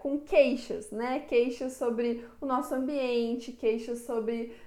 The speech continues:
os outros, queixas, né, sobre os espaços que a gente está, né? E que são questões importantes, que precisam ser escutadas, e esse é o espaço pra isso, com certeza, né? Pra gente falar dos, dos nossos incômodos.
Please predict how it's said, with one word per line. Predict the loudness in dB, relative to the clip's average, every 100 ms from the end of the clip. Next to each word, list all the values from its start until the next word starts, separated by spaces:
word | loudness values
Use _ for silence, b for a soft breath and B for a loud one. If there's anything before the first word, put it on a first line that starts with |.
| B -2
os | 2 8
outros, | 12 12 12 8 0 0 0
queixas, | 2 4 4 2 0 2
né, | -2 0 -2
sobre | 0 2 2 2
os | 0 0 -2
espaços | -4 2 4 4 0 -8
que | 2
a | 2
gente | 4 0 -2 -6 -6
está, | -8 -4 -4 -2 -4 -6
né? | -6 -4 -4 -4
E | -6
que | 4
são | 2 6 6 8 4 B B B
questões | -2 0 0 2
importantes, | 2 2 0 2 4 4 2
que | -2
precisam | -8 -4 -2
ser | 0 2
escutadas, | 0 -4 -4 2 4 6 4 6
e |
esse | 6 6
é | 0
o |
espaço | -4 0 0 0 2
pra | 4 4
isso, | 0 -4 -6
com | -8
certeza, | -2 -2 4 6 6 4
né? | 0
Pra | -2 -4
gente | -6 -4
falar | 0 0
dos, | 0 -2
dos | -4 -4
nossos | -2 -4 -4
incômodos. | -4 -2 2 4 4 0 -4